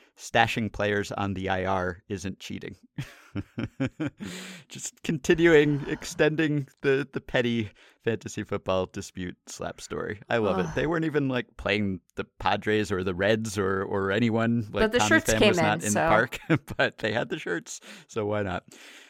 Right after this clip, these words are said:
Speaker 1: Of course, this did still come to Pham's attention because he responded to a tweet about it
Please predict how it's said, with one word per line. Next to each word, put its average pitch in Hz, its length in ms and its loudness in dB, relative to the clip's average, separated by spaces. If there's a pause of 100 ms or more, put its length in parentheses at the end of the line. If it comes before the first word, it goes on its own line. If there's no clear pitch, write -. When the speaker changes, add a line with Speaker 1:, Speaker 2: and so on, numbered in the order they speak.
(100)
Speaker 1:
Of 160 120 -4
course, 151 220 2
this 131 160 -6
did 120 260 -2
still 101 220 -2
come 104 240 -4
to 101 100 -6
Pham's 101 320 -4
attention 135 600 0
because 117 340 -6
he 123 120 -8
responded 110 600 -4
to 110 160 -6
a 101 60 -6
tweet 190 320 -6
about 104 260 0
it 113 160 -4